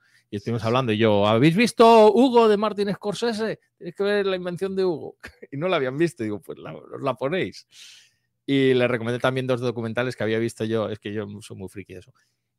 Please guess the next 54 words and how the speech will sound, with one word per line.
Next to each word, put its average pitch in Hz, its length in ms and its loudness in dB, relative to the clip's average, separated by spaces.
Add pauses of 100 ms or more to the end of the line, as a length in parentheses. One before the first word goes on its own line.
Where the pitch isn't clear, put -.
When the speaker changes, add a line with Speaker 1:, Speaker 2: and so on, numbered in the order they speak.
(140)
Speaker 1:
Y, 123 1040 0
y 127 120 -2
nada, 147 240 0
estoy 143 280 -2
dibujándolo 143 440 -2
ahora. 120 240 -4 (1040)
Speaker 2:
Ah, 107 100 -14
Speaker 1:
Que, 110 100 -6
Speaker 2:
qué 104 80 -4
bien, 104 200 -4 (200)
qué 95 80 -8
Speaker 1:
que 95 80 -6
me 110 100 -6
lo, 113 60 -6
Speaker 2:
bonito 87 120 -12
va. 85 180 -10
Speaker 1:
me 120 80 -8
lo 113 60 -6
estoy 120 160 -6
pasando, 135 300 0
mira, 139 260 4
me 117 60 -2
lo 110 40 -4
estoy 117 160 -8
pasando 131 220 -4
súper 131 200 -6
bien. 120 160 -4
Lo 101 60 -4
que 95 60 -6
pasa 117 100 -2
es - 60 -6
que 139 100 -2
tiene 143 240 -2
su 123 180 -8
co-, 127 140 -6 (140)
tiene, 175 760 2
hay 151 180 -2
una 214 140 0
zona 170 220 -2
de 151 60 0
escenarios 139 460 -6
que - 60 -16
me 123 60 -8
hace 160 100 -10
mucha 139 220 -8
gracia 131 220 -6
porque 101 240 -8 (460)
si - 160 -14
veis 120 140 -4
la 175 100 0
peli, 170 160 -4
claro, 180 200 0
esta 170 180 -4
gente, 175 460 -6